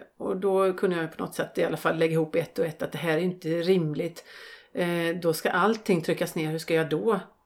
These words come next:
kunna läka det som är fortfarande bra, till exempel då?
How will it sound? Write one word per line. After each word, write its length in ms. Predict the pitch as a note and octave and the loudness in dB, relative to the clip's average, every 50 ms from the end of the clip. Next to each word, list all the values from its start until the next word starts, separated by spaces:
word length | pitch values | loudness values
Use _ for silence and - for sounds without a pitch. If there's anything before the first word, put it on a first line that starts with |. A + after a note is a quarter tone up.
| _ _ | _ _
kunna 400 | - - D#3+ D#3+ D#3+ E3+ - - - _ _ _ | -8 -6 -4 -4 -4 -6 -8 -10 -12 _ _ _
läka 600 | F3+ F#3 F#3 E3 D3+ - - - E3+ F#3 G3+ G#3 - - _ _ G#3+ F#3 E3+ | -2 0 0 0 -4 -8 -6 -2 0 0 0 0 -6 -12 _ _ -10 -4 -2
det 120 | F3 D#3+ | -2 -2
som 180 | D#3+ - D#3 D#3 | -2 -2 -4 -4
är 120 | D#3 D3 - - _ - | -4 -6 -10 -16 _ -18
fortfarande 380 | - - - - E3 D#3 D#3 D#3+ | -16 -14 -12 -10 -8 -6 -6 -4
bra, 420 | C#3 D3+ D#3+ - - D4+ D4 G#3 F#3 - _ _ _ _ _ | -4 -4 -4 -4 -4 -4 -4 -6 -6 -10 _ _ _ _ _
till 160 | - - F3+ | -14 -8 -8
exempel 360 | F3+ F3 - - D#3 - - - | -6 -6 -6 -10 -10 -8 -8 -8
då? 180 | - - - | -8 -8 -10